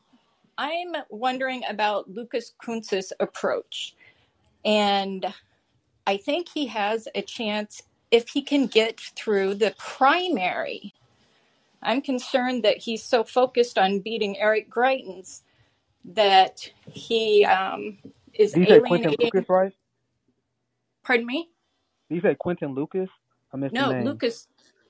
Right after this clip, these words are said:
Speaker 1: Lucas Kuntz, running for Senate in Missouri.
Speaker 2: Yeah, I've been, I've been, um, barely paying attention to that. Uh, do you wanna give us a, like, fill us in on that? Because I don't,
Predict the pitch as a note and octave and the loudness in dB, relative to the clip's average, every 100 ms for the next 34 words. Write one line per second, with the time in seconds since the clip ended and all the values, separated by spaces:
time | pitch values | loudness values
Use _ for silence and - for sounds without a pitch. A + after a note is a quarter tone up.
0 | - A3+ C#4+ B3 - - - A#3+ D#4 - | -6 -6 -4 -8 -10 -12 -6 -4 -4 -8
1 | - - - _ _ _ _ _ _ _ | -20 -20 -20 _ _ _ _ _ _ _
2 | _ _ _ _ _ _ _ _ _ _ | _ _ _ _ _ _ _ _ _ _
3 | - G#3+ G#3+ A3+ - G#3 G#3 G3 C#4 C4 | -2 0 2 -2 0 2 2 0 -2 0
4 | D4 - B3 A#3+ A#3 A3 A#3 D4 D#4 _ | -2 -4 -8 -8 -6 -4 -4 -6 -10 _
5 | _ _ _ _ _ _ _ _ - E3+ | _ _ _ _ _ _ _ _ 0 6
6 | D3+ B2+ D#3+ F3 D#3+ - E3+ G3 F#3+ D#3+ | 6 8 4 4 -4 2 2 2 -2 -4
7 | D3 C#3+ C3 B2 A#2 A2 G2+ _ _ _ | -8 -6 -6 -8 -10 -14 -20 _ _ _
8 | _ _ _ - D#3+ D#3 D3 C#3+ C3 C3 | _ _ _ -4 0 0 -4 -10 -12 -14
9 | - C3 C#3+ D3 D3 - - B2+ B2 D3 | -14 -6 0 2 2 0 -4 -2 0 2
10 | C#3+ C3+ C3+ B2+ A2+ - C3+ B2 B2 C3+ | 2 0 -2 -4 -10 -8 -2 -2 0 0
11 | B2+ - C#3 C#3+ C#3+ D3 D3 C3 A#2+ B2 | -2 -2 -6 -4 -4 -4 -6 -4 0 2
12 | B2+ B2 | 2 -2